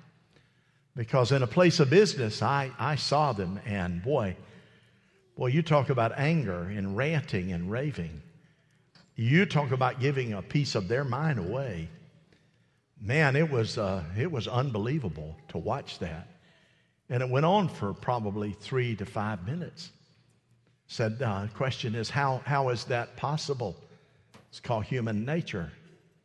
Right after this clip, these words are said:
Human nature. But how many of you know that when we really get close to Jesus, there ought to be limited moments that we behave that way, amen? And that we should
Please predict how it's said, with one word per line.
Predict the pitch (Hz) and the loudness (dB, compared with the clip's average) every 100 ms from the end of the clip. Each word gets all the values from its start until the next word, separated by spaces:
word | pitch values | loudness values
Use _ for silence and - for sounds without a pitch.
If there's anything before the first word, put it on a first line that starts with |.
| _ _ _ _ | _ _ _ _
Human | 131 110 101 | -4 -2 -2
nature. | 139 160 - 82 82 - _ _ _ _ _ _ _ _ _ _ - | -2 -2 -4 -8 -10 -16 _ _ _ _ _ _ _ _ _ _ -12
But | 131 120 | -8 -2
how | 135 | 2
many | 170 147 | 4 4
of | 131 | 2
you | 120 | 2
know | 117 147 156 120 - - - - - _ _ _ - | 2 4 4 2 -4 -12 -20 -20 -20 _ _ _ -4
that | 113 135 | -4 0
when | 135 139 | 0 2
we | 165 | 2
really | 139 131 156 151 | 4 4 4 4
get | 131 131 - | 2 0 -2
close | - 208 254 - | 0 2 2 -2
to | - 104 | -6 -6
Jesus, | 98 151 131 92 82 - - - - _ _ _ _ _ _ _ | -2 -2 -2 -4 -10 -10 -14 -16 -20 _ _ _ _ _ _ _
there | 131 107 143 | -2 4 6
ought | 160 | 6
to | |
be | 135 135 | 4 4
limited | 127 135 196 165 120 113 | 6 6 6 4 2 2
moments | 131 151 117 117 - | 0 0 -2 -6 -2
that | 117 131 | -2 0
we | 131 | -2
behave | 117 92 131 110 | 0 2 2 2
that | 113 120 | 2 2
way, | 95 82 82 | 0 -2 -2
amen? | 95 104 104 117 151 135 - - - - - - _ _ - | -2 0 2 2 2 0 -8 -20 -20 -20 -20 -20 _ _ -6
And | 120 120 117 | -2 0 4
that | 127 - | 2 2
we | 120 | -2
should | 110 127 110 98 | 0 0 0 -2